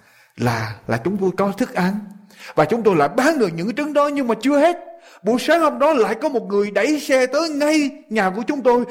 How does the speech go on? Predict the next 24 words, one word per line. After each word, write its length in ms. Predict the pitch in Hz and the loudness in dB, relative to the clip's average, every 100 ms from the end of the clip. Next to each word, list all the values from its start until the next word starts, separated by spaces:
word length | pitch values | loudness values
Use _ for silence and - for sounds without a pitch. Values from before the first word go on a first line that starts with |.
| - - | -10 -2
và 120 | 196 | 0
muốn 320 | 202 330 320 | 2 0 2
mua, 280 | 294 302 285 - - | 2 4 2 0 -16
vào 360 | 208 202 202 202 | -6 0 2 0
mua 280 | 214 277 269 277 | 0 2 0 0
phân 240 | 277 269 | -4 -2
của 140 | 208 226 | -2 -2
những 200 | 226 247 | -2 -2
con 160 | 277 | 0
gà 200 | 226 202 | 0 0
này 160 | 196 190 | 0 0
để 140 | 202 | 2
làm 160 | 247 202 | 2 0
phân 200 | 240 240 | -2 0
bón. 200 | 254 349 - - - _ _ _ _ _ _ _ - | 4 2 0 -12 -20 _ _ _ _ _ _ _ -4
Trả 220 | 190 254 | -2 0
cho 140 | 269 262 | -2 -4
chúng 120 | 302 | -2
tôi 120 | 294 | 0
một 140 | 220 | 0
số 140 | 214 311 | 0 0
tiền 160 | 254 202 | 0 0
rất 160 | 269 262 | 0 2
lớn, 300 | 302 339 | 2 2